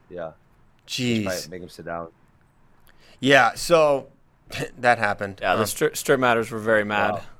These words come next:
Speaker 2: Yep. Um,
Speaker 1: 'Cause
Speaker 2: but
Speaker 1: the ref should have seen that and, and stopped. I mean, that's, that's one of those where,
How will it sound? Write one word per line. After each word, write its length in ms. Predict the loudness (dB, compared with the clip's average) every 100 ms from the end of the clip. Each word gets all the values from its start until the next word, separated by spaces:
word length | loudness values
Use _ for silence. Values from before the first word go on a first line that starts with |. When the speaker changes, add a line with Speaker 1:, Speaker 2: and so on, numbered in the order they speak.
| -6
Speaker 2:
Yep. 380 | 2 2 2 -4 _ _ _ _ _ -2
Um, 280 | 4 4 4
Speaker 1:
'Cause 80 | 8
Speaker 2:
but 100 | 8
Speaker 1:
the 40 |
ref 100 | 8
should 80 | 2
have 100 | -6
seen 240 | -4 -6 -2
that 200 | 0 -2
and, 100 | -6 -12
and 160 | -12
stopped. 440 | -10 -4 -2 -4 -6
I 80 | -4
mean, 200 | -6 -8 -10 2
that's, 240 | 2 2
that's 260 | 2 2 2
one 120 | 2
of 40 |
those 140 | 2 4
where, 360 | 6 6 4